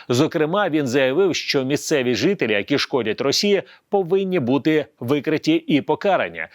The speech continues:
заслані до Сибіру для перевиховання у таборах примусової праці.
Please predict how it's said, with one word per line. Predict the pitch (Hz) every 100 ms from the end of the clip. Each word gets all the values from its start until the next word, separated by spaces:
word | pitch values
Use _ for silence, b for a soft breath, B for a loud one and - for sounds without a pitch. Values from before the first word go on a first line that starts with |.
| B
заслані | 143 131 165 - 135 120
до | 117 127
Сибіру | 117 131 117 175 143 104
для | 101 123
перевиховання | 123 170 143 147 - 185 170 110 110 -
у | 160 139
таборах | - 139 135 160 147
примусової | - 147 147 - 117 110 110
праці. | 135 98 - -